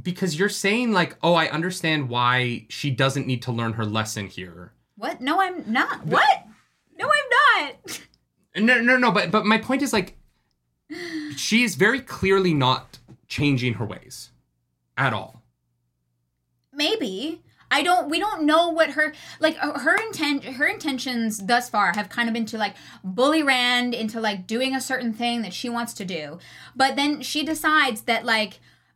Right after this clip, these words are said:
Speaker 2: that maybe i-, instead of, like, f-, strong-arming him into what she thinks is best,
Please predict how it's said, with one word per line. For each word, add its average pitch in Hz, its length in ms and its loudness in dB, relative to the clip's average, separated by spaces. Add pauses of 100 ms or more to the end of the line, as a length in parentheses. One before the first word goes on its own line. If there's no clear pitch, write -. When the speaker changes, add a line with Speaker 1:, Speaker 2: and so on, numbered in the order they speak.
Speaker 2:
that 247 240 0
maybe 262 680 0 (100)
i-, 208 180 -12
instead 240 480 0
of, 233 160 -2
like, 226 220 0
f-, - 360 -20
strong-arming 247 960 0
him 233 260 -2
into 220 500 -2 (440)
what 220 240 0
she - 320 -6
thinks 240 320 -4
is 220 140 -4
best, 208 600 -2